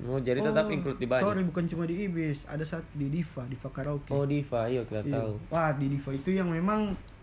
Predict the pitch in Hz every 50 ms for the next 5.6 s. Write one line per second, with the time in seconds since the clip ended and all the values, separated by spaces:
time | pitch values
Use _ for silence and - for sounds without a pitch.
0 | - - - - - - - - - - - - - - - - - - - -
1 | - - - - 139 143 160 175 190 190 190 208 185 180 170 165 170 175 196 214
2 | 190 190 147 143 139 139 147 143 147 165 - - 135 135 135 135 135 135 139 147
3 | 139 131 - 131 131 131 131 - 165 147 - - - 165 151 160 170 175 170 170
4 | 170 170 165 160 156 160 151 160 160 180 208 190 - - 139 135 139 143 147 147
5 | 185 151 - 196 185 185 180 - 156 139 135 123